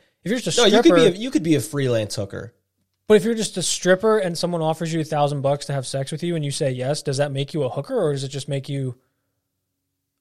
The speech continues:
Speaker 1: a stripper who
Speaker 2: I think it makes you an adventurous stripper. You know what I mean? Like, you're not
Speaker 1: Yeah,
Speaker 2: like
Speaker 1: you're
Speaker 2: a
Speaker 1: not like a full
Speaker 2: full-blown hooker. No,
Speaker 1: Yeah.
Speaker 2: you're not there yet. But, like, once it happens, like, five times, I think,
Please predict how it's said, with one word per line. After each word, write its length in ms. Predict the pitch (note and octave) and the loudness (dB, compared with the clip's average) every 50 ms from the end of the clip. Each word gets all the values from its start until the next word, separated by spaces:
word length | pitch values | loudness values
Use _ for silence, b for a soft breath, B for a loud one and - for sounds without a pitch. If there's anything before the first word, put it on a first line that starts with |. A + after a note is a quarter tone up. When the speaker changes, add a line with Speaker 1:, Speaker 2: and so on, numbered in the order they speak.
| _ - | _ -4
Speaker 1:
a 80 | C#3 C3 | -4 -4
stripper 480 | - - - D#3+ D#3+ C3+ C#3 C3+ B2+ | -4 -2 0 0 0 0 0 -6 -6
who 440 | A#2 C3+ C3 C3 C3 B2+ B2+ C3 D3 _ _ _ - | -6 -4 -4 -4 -4 -4 -6 -8 -10 _ _ _ -6
Speaker 2:
I 60 | D#3 | -4
think 120 | E3+ B3 A#3+ | -4 -4 -2
it 60 | B3 | 0
makes 240 | A#3 A3 - - A3+ | 0 0 0 0 -2
you 40 | |
an 60 | G#3 F3+ | 0 0
adventurous 680 | D#3 C3 A2+ A2+ B2+ B2 A#2+ - - A2+ G#2+ G2 - | 0 0 0 0 0 0 0 -2 -2 -2 -2 -4 -4
stripper. 480 | - - - - - - - - A#2+ - | -6 -6 -6 -6 -6 -6 -8 -10 -4 2
You 100 | C3+ D3 | 4 6
know 80 | D#3 D#3+ | 6 6
what 60 | D#3 | 6
I 40 | D3 | 4
mean? 120 | D3 C3+ | 2 2
Like, 160 | D3+ D3 C#3 | 2 2 2
you're 100 | C3+ D3 | 4 4
not 60 | D#3 E3 | 4 6
Speaker 1:
Yeah, 60 | E3 | 8
Speaker 2:
like 60 | D#3+ D3+ | 8 8
Speaker 1:
you're 80 | D#3+ | 8
Speaker 2:
a 40 | F3+ | 6
Speaker 1:
not 40 | F3+ | 4
like 100 | E3+ D3+ | 4 2
a 60 | D3 | 0
full 560 | - - - - F3+ F3+ F3 E3 D#3 C#3+ C3+ | -4 -8 -4 0 2 4 4 4 4 2 0
Speaker 2:
full-blown 580 | - - G3+ F#3+ E3 C#3+ D3 D3+ C#3+ C#3 C3+ B2 | 0 4 4 6 6 6 6 6 8 8 8 6
hooker. 340 | B2+ C3+ C#3 D3 F3 E3+ D#3+ C#3+ | 6 4 4 4 2 2 2 4
No, 180 | C3 B2 A2+ | 4 4 4
Speaker 1:
Yeah. 80 | G#2+ G#2+ | 6 4
Speaker 2:
you're 100 | C3 C3+ | 6 6
not 200 | D#3 D#3 D3+ C3+ | 6 6 6 6
there 180 | C3+ C3+ C3 | 4 4 4
yet. 460 | B2 A#2+ A#2 A2+ G#2 C#2 - - _ _ _ _ | 4 4 2 2 0 -2 -6 -12 _ _ _ _
But, 140 | - D#3 E3+ | 6 6 8
like, 380 | F3 E3+ D#3 C3+ - - _ _ _ _ _ _ - | 8 6 6 6 2 -4 _ _ _ _ _ _ 2
once 220 | E3+ F3 D#3+ D#3 | 4 6 6 6
it 40 | D#3+ | 6
happens, 360 | D#3 D#3 D#3 D3 D#3 D3 C3 | 6 6 6 4 2 0 2
like, 160 | D3 C3+ B2 | 2 2 0
five 380 | - - C#3 C3+ C3+ C3+ B2+ A#2+ | 0 0 2 2 4 2 2 0
times, 440 | - C#3 C3 C3+ C#3+ D3+ D#3+ D3+ D3 | 0 0 0 2 2 2 0 2 2
I 80 | C3 | 0
think, 500 | A#2+ - C3+ B2 A#2 A2 G#2 - - - | 0 0 0 -2 -2 -2 -4 -8 -16 -20